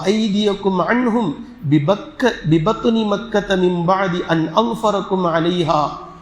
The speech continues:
உங்களுடைய கரங்கள் அவர்களை மிகைத்ததற்கு பின்னால், காபத்துல்லாஹினுடைய மையத்தில் இருக்கக்கூடிய இந்த மக்காவை நீங்கள் வெற்றி கொண்டதற்கு பின்னால்,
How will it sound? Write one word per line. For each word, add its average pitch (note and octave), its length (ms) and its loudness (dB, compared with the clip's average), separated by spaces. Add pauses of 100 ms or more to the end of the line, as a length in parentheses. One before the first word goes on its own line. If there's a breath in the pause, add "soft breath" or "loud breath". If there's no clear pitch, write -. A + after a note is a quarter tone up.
உங்களுடைய E3+ 680 0
கரங்கள் F3+ 520 0
அவர்களை E3 520 -2
மிகைத்ததற்கு E3 800 -2
பின்னால், D3 560 -2 (520 loud breath)
காபத்துல்லாஹினுடைய F#3+ 1160 2
மையத்தில் G3+ 580 0
இருக்கக்கூடிய G3 720 0
இந்த F3+ 220 0
மக்காவை G3 600 0
நீங்கள் F3 320 0
வெற்றி F3+ 320 0
கொண்டதற்கு G3 600 -2
பின்னால், E3 540 0